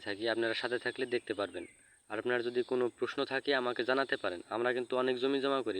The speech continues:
পাশাপাশি আমি YouTube চ্যানেল থেকে অন্যান্য ভিডিও দিয়ে থাকি।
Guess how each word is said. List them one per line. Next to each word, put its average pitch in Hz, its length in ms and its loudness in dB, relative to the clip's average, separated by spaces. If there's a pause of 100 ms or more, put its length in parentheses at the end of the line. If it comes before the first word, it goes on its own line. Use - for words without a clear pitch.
(120)
পাশাপাশি 117 380 -2 (100)
আমি 120 140 2 (460)
YouTube 120 340 4
চ্যানেল 127 260 2
থেকে 123 160 -2 (100)
অন্যান্য 120 240 2 (120)
ভিডিও 123 200 4 (120)
দিয়ে 120 180 6
থাকি। 90 180 -8